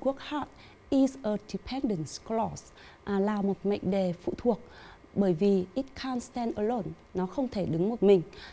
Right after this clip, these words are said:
Trong khi đó, mệnh đề you will easily pass the exam is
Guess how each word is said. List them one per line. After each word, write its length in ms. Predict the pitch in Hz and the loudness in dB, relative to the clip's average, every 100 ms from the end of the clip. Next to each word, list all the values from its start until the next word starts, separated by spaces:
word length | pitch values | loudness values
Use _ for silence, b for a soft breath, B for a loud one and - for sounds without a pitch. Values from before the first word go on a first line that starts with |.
| B | B
Trong 200 | - 302 | 0 2
khi 140 | 294 294 | 4 4
đó, 320 | 226 190 208 | 4 2 2
mệnh 200 | 277 - | 2 4
đề 220 | 208 190 - | 2 2 2
you 220 | 285 311 | 4 6
will 280 | 294 269 277 - - | 6 4 4 2 2
easily 440 | 285 294 262 247 240 - | 2 4 4 2 0 -8
pass 180 | - - | -12 -8
the 80 | - | -10
exam 460 | - - 262 196 185 B B B - - | -10 -6 -2 -2 -6 B B B -20 -2
is 260 | 233 233 | 2 2